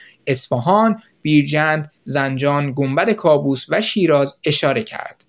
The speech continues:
همچنین سازمان حقوق بشر ایران گزارش داده است که دیوان عالی کشور درخواست اعادهٔ دادرسی دو زندانی سیاسی با نام‌های بهروز احسانی اسلاملو و مهدی حسنی را رد کرده است. این دو زندانی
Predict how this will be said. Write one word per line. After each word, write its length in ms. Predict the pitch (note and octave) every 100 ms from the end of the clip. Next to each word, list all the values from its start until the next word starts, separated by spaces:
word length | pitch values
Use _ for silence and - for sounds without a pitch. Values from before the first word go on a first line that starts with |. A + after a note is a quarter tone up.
| _ _ -
همچنین 440 | C#3 C#3+ D3+ D3+
سازمان 500 | D3 - C#3 C3+ D3
حقوق 300 | D#3 D#3 D3+
بشر 240 | D3+ C#3+ D#3
ایران 360 | D#3 D3 D#3+
گزارش 460 | D3 C#3+ C#3+ E3+ -
داده 200 | F#3+ D#3+
است 240 | D3 D3 - - _
که 120 | -
دیوان 440 | D#3 D#3+ D#3+ G3+ A#3+
عالی 300 | A3 F#3 F#3+
کشور 580 | F3+ D#3+ - G#3+ D3 A2
درخواست 420 | A#2+ B2 - D3 F3+
اعادهٔ 460 | D3+ C#3 D3 F3+
دادرسی 480 | D#3 D3 D3 - E3+
دو 220 | D#3 F#3
زندانی 540 | G#3+ A3 F3+ D#3+ D3 C#3
سیاسی 560 | - C3+ B2+ F#3 G#3
با 160 | D#3 C3+
نام‌های 460 | C#3 C3+ C#3 E3
بهروز 520 | D#3+ E3 C3+ C#3+ F3+ G3+
احسانی 640 | G3 D#3+ F#3 F3 F3 E3+
اسلاملو 600 | D#3 E3 D#3 D3+ D3+ D#3+ D#3+ - - -
و 160 | D3
مهدی 420 | D3 C#3+ - G3 G#3+
حسنی 580 | G#3+ F3 - D3+ C#3
را 160 | C3 C3
رد 360 | C#3+ E3 D#3 -
کرده 360 | A#2+ - -
است. 400 | - - - - _ _
این 180 | C#3+ D3
دو 100 | D3
زندانی 640 | C#3+ C3+ C3+ C#3+ G#3 G#3+